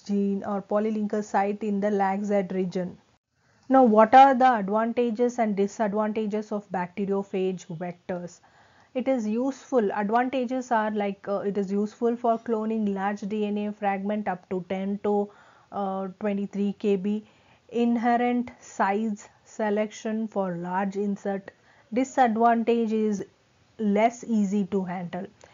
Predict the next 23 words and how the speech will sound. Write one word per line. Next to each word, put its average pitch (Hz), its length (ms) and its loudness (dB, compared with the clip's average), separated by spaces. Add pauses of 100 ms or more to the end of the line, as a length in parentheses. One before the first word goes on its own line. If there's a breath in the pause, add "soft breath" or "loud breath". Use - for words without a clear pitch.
(280 soft breath)
Uses 269 500 0
of 262 160 2
bacteriophage 220 800 0
like, 214 320 -2
uh, 190 320 -2
lambda 208 840 2 (600 loud breath)
phage 240 380 4
cloning 214 500 2
vector, 202 500 -2 (500 soft breath)
like, 208 380 -4
uh, 180 180 -2
for 202 300 2
gene 226 340 0
cloning 233 460 0
of 214 180 -2
large 202 400 -2
D 220 180 0
N 220 120 0
A 220 80 -2
fragment 214 600 -2 (440)
in 202 180 0
eukaryotic 208 720 -2
genes, 220 360 -4